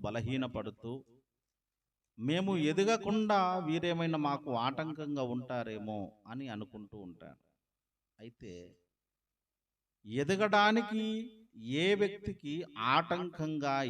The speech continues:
ఎవరు ఉన్నా దానికి చెక్కు పెట్టాల్సిన అవసరత మనకు ఉన్నది. అయితే దేవుని సంఘములో పాలసీ పద్ధతి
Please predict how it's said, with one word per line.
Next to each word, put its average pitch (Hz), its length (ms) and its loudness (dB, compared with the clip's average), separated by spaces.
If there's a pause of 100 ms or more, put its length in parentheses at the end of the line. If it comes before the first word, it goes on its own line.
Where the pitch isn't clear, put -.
(140)
ఎవరు 151 280 0 (120)
ఉన్నా 113 240 -4 (840)
దానికి 131 320 -6 (120)
చెక్కు 139 320 -8
పెట్టాల్సిన 123 560 -8
అవసరత 107 380 -12 (180)
మనకు 98 300 -10 (120)
ఉన్నది. 92 320 -8 (1120)
అయితే 113 340 -14 (800)
దేవుని 247 520 8 (160)
సంఘములో 226 680 6 (380)
పాలసీ 170 520 2 (140)
పద్ధతి 147 460 0